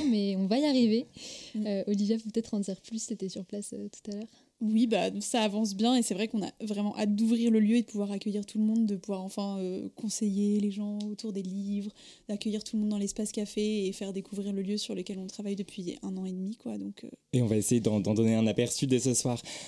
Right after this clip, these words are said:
Speaker 4: Euh, vendredi treize octobre, réouverture, soirée de lancement aussi, euh, à partir de dix-neuf heures,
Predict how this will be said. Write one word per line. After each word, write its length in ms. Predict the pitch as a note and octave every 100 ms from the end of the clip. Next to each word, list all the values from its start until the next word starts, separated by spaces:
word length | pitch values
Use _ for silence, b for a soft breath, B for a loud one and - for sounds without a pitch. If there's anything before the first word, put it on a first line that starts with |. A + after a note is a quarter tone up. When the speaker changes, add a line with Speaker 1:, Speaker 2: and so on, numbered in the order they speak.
| B
Speaker 4:
Euh, 280 | C3+ C3 C3
vendredi 300 | B2+ D#3 D#3+
treize 180 | D#3+ D#3+
octobre, 280 | D3 E3+ C3+
réouverture, 580 | D#3 D3+ D3+ - C#3 A#2
soirée 300 | F#3 G3+ G#3
de 40 |
lancement 380 | E3+ E3 E3+ F3+
aussi, 440 | D#3+ - E3+ A#3+ F#3
euh, 300 | B2 B2 B2
à 20 |
partir 280 | C#3 C3+ C3+
de 100 | B2+
dix-neuf 320 | B2+ B2+ B2+
heures, 140 | D3